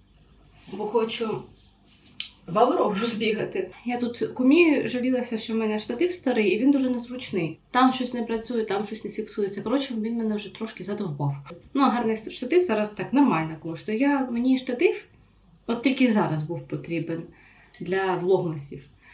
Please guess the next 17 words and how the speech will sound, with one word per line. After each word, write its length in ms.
От, 280
я 180
планую 680
після 280
влогмасів 640
далі 240
продовжувати 680
знімати. 420
Не 160
кожен 320
день, 200
звичайно, 480
але 160
коли 260
буде 240
щось 240
цікаве. 360